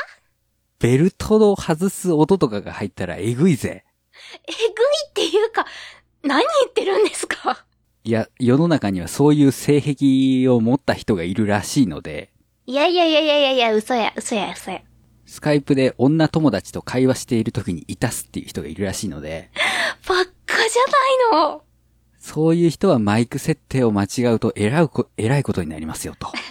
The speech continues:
Speaker 2: <laughs> 今、あの、噛みかけた方も正しかったですけどね。<laughs> ほんま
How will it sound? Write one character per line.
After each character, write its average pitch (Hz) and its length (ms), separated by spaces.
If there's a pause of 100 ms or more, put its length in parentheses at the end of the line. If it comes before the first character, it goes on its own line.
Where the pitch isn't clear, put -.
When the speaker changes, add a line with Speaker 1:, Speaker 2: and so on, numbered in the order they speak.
(100)
Speaker 2:
<laughs> - 220
今、 311 360
あ 247 60
の、 233 160
噛 403 220
み 427 100
か 494 140
け 494 100
た 226 120
方 302 220
も 202 120
正 262 300
し - 40
か - 100
っ - 60
た - 100
で 202 120
す - 100
け - 100
ど - 100
ね。 - 120
<laughs> 160 1040 (1600)
ほ 392 200
ん 294 40
ま 330 140